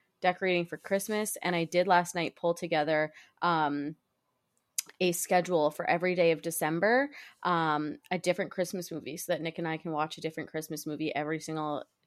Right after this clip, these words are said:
night of December and really make the entire season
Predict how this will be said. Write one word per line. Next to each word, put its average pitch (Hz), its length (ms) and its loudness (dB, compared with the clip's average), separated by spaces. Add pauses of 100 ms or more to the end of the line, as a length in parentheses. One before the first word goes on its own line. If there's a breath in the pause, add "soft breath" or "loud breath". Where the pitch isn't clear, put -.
(140)
night 156 300 -4
of 147 140 -4
December 151 340 -6
and 156 180 -4
really 151 200 -2
make 147 200 -6
the 143 120 -8
entire 190 320 0
season 151 440 -6